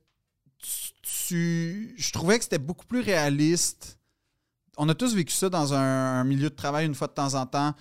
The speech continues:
Une collègue avec qui il y a clairement une, une, euh,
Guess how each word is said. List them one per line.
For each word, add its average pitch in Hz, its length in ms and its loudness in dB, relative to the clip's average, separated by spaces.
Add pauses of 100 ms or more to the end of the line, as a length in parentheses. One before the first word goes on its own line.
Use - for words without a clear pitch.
(320)
Une 135 180 -2
collègue 147 680 4
avec 135 260 2
qui 180 280 -2
il 156 40 2
y 143 60 6
a 135 100 6
clairement 151 680 2
une, 131 280 2
une, 131 240 4
euh, 120 680 2